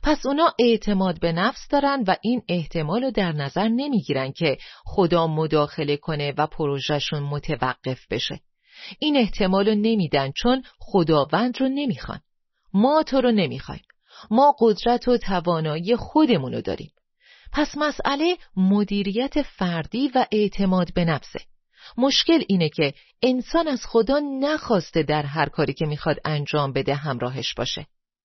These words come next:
برادر یعقوب چهار چهارده میگه: «ولی نمی‌دانید فردا چه خواهد شد. حیات شما مثل بخاری است که لحظه‌ای دیده می‌شود و بعد از بین می‌رود.»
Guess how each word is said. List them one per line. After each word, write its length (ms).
برادر 440
یعقوب 680
چهار 500
چهارده 640
میگه: 400
«ولی 280
نمی‌دانید 640
فردا 420
چه 220
خواهد 340
شد. 240
حیات 400
شما 360
مثل 380
بخاری 500
است 260
که 100
لحظه‌ای 560
دیده 400
می‌شود 580
و 200
بعد 220
از 200
بین 240
می‌رود.» 400